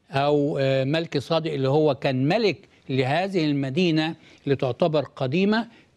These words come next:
تقريبا كان الكلام ده في ألفين ومية قبل الميلاد، يعني أربعة آلاف وشوية من الأيام اللي احنا بنتكلم فيها في عصرنا. طيب، الخطوة التانية هناخدكم بسرعة للقدس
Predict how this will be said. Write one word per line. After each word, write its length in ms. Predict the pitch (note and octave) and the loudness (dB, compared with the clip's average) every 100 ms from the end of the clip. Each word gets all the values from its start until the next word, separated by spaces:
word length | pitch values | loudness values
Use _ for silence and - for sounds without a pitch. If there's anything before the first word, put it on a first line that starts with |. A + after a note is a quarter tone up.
| - | -6
تقريبا 480 | E3 - A3+ A#3+ A3 | -4 0 0 2 0
كان 380 | - G#3 A3 G#3 | 0 0 2 0
الكلام 560 | F3+ - F#3 G#3+ G3+ | -4 0 0 2 2
ده 240 | G3+ B3 - - _ | 2 0 -4 -18 _
في 180 | - D#3+ | -4 0
ألفين 440 | C#3 B2+ A3+ C4+ A#3 | 0 2 2 2 2
ومية 480 | F3+ G#3 A3 G3 - | 2 2 2 0 -2
قبل 400 | F#3+ A3 F#3+ F3 | -2 -2 -2 0
الميلاد، 560 | D#3+ D#3 D3 B2+ A#2 G2+ _ _ _ _ _ - | 0 2 2 2 -2 -4 _ _ _ _ _ -6
يعني 580 | A#2+ A#2 A#2+ A#2+ C#3+ A#2+ | -4 0 0 0 -2 -4
أربعة 340 | A2+ A2+ A2 | -2 -4 -2
آلاف 300 | C#3 E3 F3+ | 0 0 0
وشوية 440 | D#3+ - E3 E3 D#3 | -4 -2 0 2 2
من 100 | D3 | 0
الأيام 380 | C#3+ C3+ C#3+ C#3 | 0 0 0 -2
اللي 100 | B2 | -6
احنا 120 | B2 | -6
بنتكلم 460 | A#2 - C3+ B2+ | -6 -4 -2 -2
فيها 380 | G#2 C#3 B2+ B2 - - _ - | -4 -2 -2 -2 -10 -20 _ -4
في 160 | B2+ | -2
عصرنا. 440 | A#2+ A#2 - G2+ F#2 _ _ _ | 0 -4 -4 -6 -8 _ _ _
طيب، 280 | D#3+ E3 A#2 - - - | -2 0 -4 -10 -20 -10
الخطوة 380 | - B3 B3+ G#3+ | -2 0 2 0
التانية 500 | - A3+ B3 D#4 C#4+ | 2 2 4 2 0
هناخدكم 480 | D#3 C3+ G#3+ - D#3 | -4 -2 -2 0 -2
بسرعة 580 | C3 G3 E3 E3+ F#3 - - - | 0 0 0 -2 -4 -8 -20 -6
للقدس 1000 | C#3+ D3+ D#3+ E3+ C#3 C3 G#3+ A3 - - | 0 2 2 2 -2 0 0 -2 -4 -20